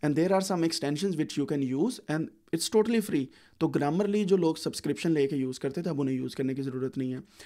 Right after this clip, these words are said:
Then there were tools जो आपकी कंटेंट को स्पन कर, स्पिन करते थे। स्पिन का मतलब होता है कि नया कंटेंट देते थे। वो basically जनरेटिव एआई की बेस पे ही चलता था काम, लेकिन छोटे लेवल पे।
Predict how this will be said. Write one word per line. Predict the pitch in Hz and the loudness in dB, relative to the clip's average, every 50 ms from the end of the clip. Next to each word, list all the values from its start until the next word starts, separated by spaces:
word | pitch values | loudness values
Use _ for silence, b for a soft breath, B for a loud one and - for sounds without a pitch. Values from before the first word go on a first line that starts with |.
| B B B B B - | B B B B B 2
Then | - 190 214 214 | 4 4 6 8
there | 196 214 214 202 | 8 6 6 6
were | 220 208 208 - - | 2 2 0 2 2
tools | 208 208 185 170 165 208 214 B B B B B B - | 2 4 6 4 4 4 2 B B B B B B 2
जो | 143 175 208 214 214 - | 6 8 8 8 6 2
आपकी | 156 156 156 165 185 202 202 - - - 160 151 160 170 170 - - - _ _ _ _ _ - | -2 0 2 2 2 0 0 -4 -4 -2 0 2 2 2 0 -2 -6 -12 _ _ _ _ _ 2
कंटेंट | 170 156 151 139 156 170 202 208 - | 2 2 2 2 2 2 2 2 0
को | - - 170 180 190 - - - _ _ _ _ _ _ _ _ | 2 2 4 4 2 2 -2 -8 _ _ _ _ _ _ _ _
स्पन | - - - - - 220 220 226 | -4 -4 0 4 4 4 4 4
कर, | 214 190 147 117 - | 4 2 0 0 0
स्पिन | - - - 240 233 233 220 | -2 0 2 4 4 4 4
करते | 180 147 - - 117 | 2 0 -2 -4 -8
थे। | 104 - - - b b b b b b b | -10 -12 -14 -18 b b b b b b b
स्पिन | - - - 202 208 220 | -2 4 6 6 6 6
का | 233 233 | 6 4
मतलब | 214 180 - 180 185 170 | 4 4 4 4 4 4
होता | 160 143 - 160 | 4 2 2 0
है | 190 B B B B B B - | -4 B B B B B B 0
कि | - - - - | 0 0 2 2
नया | 165 165 165 190 202 403 415 | 4 6 6 8 8 6 6
कंटेंट | - 208 180 160 - 151 139 123 | 6 4 4 4 2 0 0 -2
देते | - 92 - - - | -4 -6 -10 -10 -10
थे। | - - | -8 -2
वो | 135 165 | 0 2
basically | 175 156 170 165 - 202 208 202 208 | 4 4 4 4 4 2 2 4 4
जनरेटिव | 185 170 160 151 147 151 156 208 220 208 | 4 4 4 4 4 2 4 4 4 6
एआई | 185 170 170 | 6 4 4
की | 165 185 | 2 2
बेस | 151 143 139 135 135 | 0 2 0 0 0
पे | - - 156 | -2 -2 -2
ही | 156 | -2
चलता | - 147 131 123 160 165 170 | -2 -2 -4 -2 0 0 0
था | 180 | 2
काम, | 170 180 180 185 185 B B B - | 2 2 0 0 -2 B B B -4
लेकिन | 151 156 147 160 | 0 0 0 0
छोटे | 151 - - 123 113 131 | 0 0 -2 -2 0 -2
लेवल | 120 101 113 117 - | -2 -4 -4 -6 -8
पे। | - - 131 | -8 -8 -10